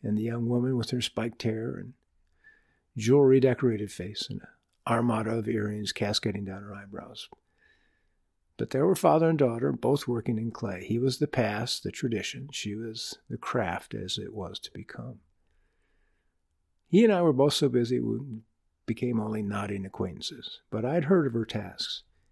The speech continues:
It was her job as his assistant to do many chores for him throughout the days of class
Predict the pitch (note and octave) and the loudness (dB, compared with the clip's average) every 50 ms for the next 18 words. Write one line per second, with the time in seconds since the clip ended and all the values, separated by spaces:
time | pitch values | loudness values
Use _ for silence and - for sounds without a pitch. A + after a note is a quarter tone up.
0 | _ _ _ _ _ - - C3+ C3 C3+ - - D#3+ E3+ F3 D3+ D3 D3 C#3 C3+ | _ _ _ _ _ 0 0 2 4 4 4 6 8 8 8 10 8 8 8 8
1 | C3+ C#3 C#3+ C3 A2+ G2 G2 - - A#2+ A2 - G#2 - - C#3 B2+ - - - | 8 6 4 4 2 0 0 0 0 0 0 0 0 0 2 2 2 2 2 -2
2 | G2 F#2+ G#2+ - - F#2+ G#2 G2+ F#2+ F#2+ G#2+ A#2+ C3+ C3+ - - - B2 B2 A#2+ | -4 -6 -6 -6 -6 -4 -2 0 0 2 4 4 4 4 4 4 4 4 4 4
3 | A#2+ - - - F#2+ F#2+ G2 F#2 F2+ - - F#2+ G2+ G2 - - F2+ - G2 F#2+ | 2 0 -2 -6 -6 -6 -6 -6 -8 -8 -6 -4 -4 -4 -4 -6 -6 -6 -6 -6
4 | F#2+ F2+ - - - - - F2+ F#2+ G2+ G2 - - - | -6 -8 -10 -12 -12 -10 -8 -8 -8 -8 -10 -10 -8 -10